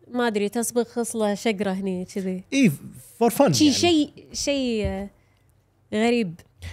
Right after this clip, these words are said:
Speaker 2: ست
Speaker 1: ست ساعات.
Speaker 2: ساعات.
Speaker 1: آه،
Speaker 2: رحلة
Speaker 1: ما،
Speaker 2: ست ساعات. لا،
Speaker 1: ما
Speaker 2: وايد.
Speaker 1: يدور عليها.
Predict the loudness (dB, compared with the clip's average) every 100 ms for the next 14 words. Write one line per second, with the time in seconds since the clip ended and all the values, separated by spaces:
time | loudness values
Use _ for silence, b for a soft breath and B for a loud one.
0 | B B B _ _ _ _ _ _ -6
1 | 2 2 4 0 0 -2 -10 -18 -20 -18
2 | -12 -6 -2 -2 0 0 -2 -6 -20 -20
3 | -6 2 6 8 8 6 6 4 2 2
4 | 2